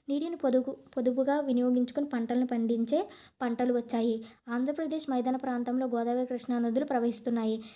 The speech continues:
కృష్ణా గోదావరి డెల్టా, కృష్ణా గోదావరి డెల్టా, కృష్ణా ఉ-, ఉభయ గోదావరి జిల్లాల్లో విస్తరించి ఉన్నది.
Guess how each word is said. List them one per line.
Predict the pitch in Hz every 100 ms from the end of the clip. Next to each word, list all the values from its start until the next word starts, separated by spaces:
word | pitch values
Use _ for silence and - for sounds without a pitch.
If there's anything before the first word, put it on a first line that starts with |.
| -
కృష్ణా | 269 254 311
గోదావరి | 311 277 262 269 269
డెల్టా, | 240 233 233 240 247 - _ _ _ _ _ -
కృష్ణా | 262 285
గోదావరి | 285 269 262 262 254
డెల్టా, | 247 240 247
కృష్ణా | 254 240 254 254
ఉ-, | 247 247
ఉభయ | 247 247
గోదావరి | 247 247 254 247
జిల్లాల్లో | 233 233 233 233
విస్తరించి | 240 - 233 226 240
ఉన్నది. | 226 226 226